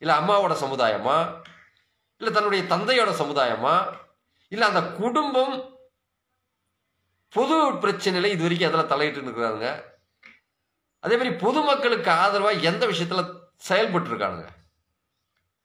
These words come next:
முஸ்லிம்கள் முறைப்படி சூர்யாவுக்கு மும்பையில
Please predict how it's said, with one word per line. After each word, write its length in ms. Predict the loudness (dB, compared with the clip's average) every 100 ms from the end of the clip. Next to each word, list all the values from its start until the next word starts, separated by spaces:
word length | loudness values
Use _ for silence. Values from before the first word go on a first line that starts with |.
| _ _ _ _ _ _ _ _ _ _ _ _ _ _ _ -4
முஸ்லிம்கள் 680 | -4 -2 -2 0 2 2
முறைப்படி 520 | 2 2 2 0 0 0 0 0 0 -4 -12 -20 _ -14
சூர்யாவுக்கு 880 | -4 -2 2 2 2 0 -2 0 2 0 -4 -12 -20 _
மும்பையில 420 | -4 0 2 2